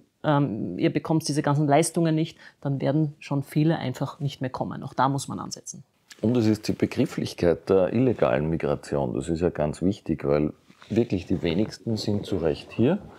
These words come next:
Speaker 2: Wenn man die ganzen internationalen Verträge betrachtet und Regelungen, eigentlich erster sicherer Drittstaat. Wird sich nicht ausgehen, wenn ich mir ansehe, wo ist Afghanistan, wo ist Österreich.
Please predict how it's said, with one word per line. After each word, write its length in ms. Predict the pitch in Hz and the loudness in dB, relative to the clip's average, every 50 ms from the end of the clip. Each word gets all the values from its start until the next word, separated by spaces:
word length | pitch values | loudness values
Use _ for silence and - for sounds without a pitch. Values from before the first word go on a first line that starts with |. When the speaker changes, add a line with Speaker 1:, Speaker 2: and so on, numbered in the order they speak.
| - - - - - - | -20 -20 -20 -20 -18 -8
Speaker 2:
Wenn 200 | - 98 98 98 | -2 0 2 4
man 100 | 98 95 | 4 4
die 140 | 87 - 92 | 4 4 4
ganzen 420 | 87 90 87 90 - - 101 95 90 | 4 4 2 2 2 2 2 2 4
internationalen 840 | 78 87 85 107 98 92 85 - - 90 82 82 78 73 80 80 80 | 4 4 4 4 4 4 2 2 2 2 4 4 4 4 4 2 2
Verträge 420 | 98 85 - 76 78 78 78 95 | 0 0 2 2 2 4 4 2
betrachtet 640 | 80 - 85 - 71 71 87 107 - - 123 120 - - | 2 0 -2 -2 0 0 0 0 0 -2 -2 -2 -2 -2
und 100 | 87 80 | -4 0
Regelungen, 580 | 76 82 85 107 107 104 107 107 110 107 107 | 0 2 4 4 4 4 4 4 2 2 2
eigentlich 560 | - - - 71 73 82 87 - 104 104 101 - | 2 2 2 2 2 2 0 2 0 0 0 2
erster 380 | - 64 - - - 92 87 | 0 0 0 -2 -4 -6 -6
sicherer 460 | 87 - 98 90 - - 98 98 104 | -4 -6 -8 -8 -8 -4 -2 -2 -2
Drittstaat. 560 | - - 92 87 - - - - - - - - _ - | 0 0 -2 -4 -4 -6 -8 -6 -6 -4 -6 -8 _ -4
Wird 180 | - 90 85 | -2 -2 0
sich 180 | - 95 90 92 | 0 -4 -4 -2
nicht 240 | 98 92 - - - | -2 -4 0 2 2
ausgehen, 480 | 69 78 78 - - - 98 95 95 | 2 2 2 0 0 2 4 4 4
wenn 120 | 92 90 90 | 4 4 2
ich 100 | 87 90 | 2 2
mir 160 | 98 95 80 | 2 2 4
ansehe, 300 | 85 85 85 92 90 80 | 2 4 4 4 4 6
wo 100 | 87 90 | 4 4
ist 100 | 85 90 | 4 4
Afghanistan, 720 | 87 80 - - 85 76 90 98 92 - - 82 82 82 | 2 0 0 0 0 2 2 0 0 0 0 0 2 2
wo 80 | 80 80 | 2 0
ist 80 | 76 | 0
Österreich. 560 | - 62 65 - - 62 - 64 60 - - | 0 -2 -4 -6 -8 -8 -6 -6 -6 -6 -8